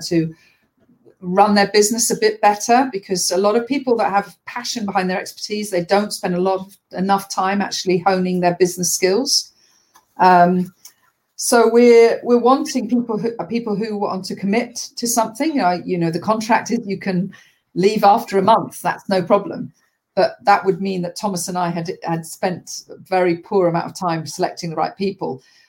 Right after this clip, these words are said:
So when people apply, they go to, um, bip one hundred dot club, bip as in businesses personal, one hundred dot club. And there is an application process. And we, either Thomas or myself, then gets on Zoom and spends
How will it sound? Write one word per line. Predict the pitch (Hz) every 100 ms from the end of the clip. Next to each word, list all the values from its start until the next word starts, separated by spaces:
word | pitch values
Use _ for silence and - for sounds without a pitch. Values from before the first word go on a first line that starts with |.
| _
So | -
when | 233 285
people | 269 247 214
apply, | 208 - 220 202 175 175
they | 180
go | 180 175
to, | - 185 170 160 156 _ -
um, | 160 156 156 160 - _ - -
bip | - - 180
one | 180 175
hundred | 196 185 170 165 165 -
dot | 185 -
club, | - 160 175 - -
bip | - -
as | - 170 165
in | 165
businesses | 185 180 170 170 165
personal, | 196 175 - 170 180 185
one | 170 175
hundred | 175 165
dot | 165 -
club. | - 180 170 - _ _ _ -
And | 180
there | 190
is | 214 208
an | 226
application | - - 214 214 190
process. | 170 175 160 170 -
And | 180
we, | 202 220 220 214 -
either | 202 196
Thomas | - 220 202 202
or | 185
myself, | 185 180 - 202 160 165 - _ _ _ -
then | 185 185
gets | - - 190
on | 180
Zoom | 175 196 160 - 160 160 _ _ _
and | 185 185 180 - -
spends | - - 214 214 202 -